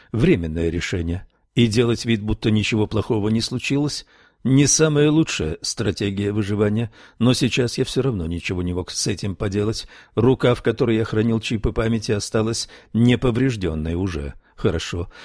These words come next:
я побежал в производственный модуль к остальной группе. Микки с Абеном молчали, и я связался с ними по сети, поскольку не был уверен, что они видели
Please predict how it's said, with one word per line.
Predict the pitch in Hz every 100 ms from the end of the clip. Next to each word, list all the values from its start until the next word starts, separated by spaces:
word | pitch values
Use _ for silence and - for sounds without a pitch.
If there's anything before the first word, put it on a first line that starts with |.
| -
я | - 98 98
побежал | 107 95 98 101
в | -
производственный | 107 101 98 117 - 80 80 80
модуль | 95 90 113 120 - _
к | -
остальной | 131 - 127 110 98 101
группе. | 107 98 - 87 - _
Микки | 127 185 - 87
с | -
Абеном | 90 85 78 78
молчали, | 113 151 - 73 76 - _ _ -
и |
я | 117 113
связался | 113 101 117 104 98 117
с | -
ними | 101 92
по | 101 107
сети, | - - 80 - - - -
поскольку | - 147 - 175 - 160
не | 165
был | 151 151
уверен, | 147 156 135
что | 127 - 120
они | 120 117
видели | 135 117 117